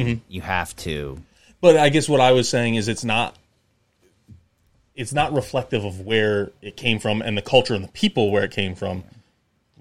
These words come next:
Speaker 1: Europeans are the one who brought all this stuff here for the most part. Um, so, uh, and colonists were, were what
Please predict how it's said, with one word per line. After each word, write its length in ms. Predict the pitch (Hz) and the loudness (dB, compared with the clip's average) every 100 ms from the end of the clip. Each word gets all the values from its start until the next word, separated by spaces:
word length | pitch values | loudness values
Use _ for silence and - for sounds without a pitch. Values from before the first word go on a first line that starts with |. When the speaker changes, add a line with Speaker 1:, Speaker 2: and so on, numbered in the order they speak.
| - _ _ _ _ _ _ | -20 _ _ _ _ _ _
Speaker 1:
Europeans 580 | 135 185 - 165 110 92 | -2 -2 0 -2 -2 -4
are 40 | |
the 60 | 107 | -6
one 120 | 98 | -6
who 60 | |
brought 260 | 85 127 123 | -4 0 0
all 160 | 95 78 | 0 -6
this 120 | - | -10
stuff 220 | - - | -10 -12
here 240 | 76 82 - | -12 -14 -12
for 140 | 123 | -10
the 60 | 90 | -8
most 220 | 104 104 | -8 -8
part. 220 | - - - _ _ - | -12 -16 -18 _ _ -10
Um, 540 | 98 107 104 104 101 | -2 0 0 -2 -6
so, 460 | - 127 110 104 98 _ _ _ _ _ _ | -4 2 2 2 -2 _ _ _ _ _ _
uh, 540 | 104 104 104 101 98 98 | -2 2 2 2 0 -4
and 200 | - 104 | -6 -8
colonists 520 | - 117 117 98 92 - | -4 -2 0 -2 -6 -4
were, 240 | 101 98 - 104 | -4 -4 -8 -16
were 160 | 98 | -20
what 200 | 95 98 | -14 -12